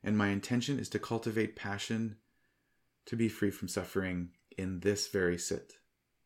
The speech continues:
Watch what happens when you remind yourself of that. And definitely remind yourself when the mind is foggy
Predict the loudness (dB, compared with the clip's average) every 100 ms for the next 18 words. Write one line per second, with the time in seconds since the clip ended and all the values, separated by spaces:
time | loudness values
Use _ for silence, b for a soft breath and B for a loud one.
0 | _ _ _ _ _ _ _ _ _ -4
1 | -2 0 -2 -2 -4 -6 -6 -8 -2 0
2 | 2 2 0 -2 -4 -4 -6 -4 -2 -2
3 | -2 -16 B B B 0 2 6 6 6
4 | 6 6 6 6 6 4 4 4 2 2
5 | 0 0 0 0 2 2 0 -6 0 2
6 | 2 2 0 -2 -6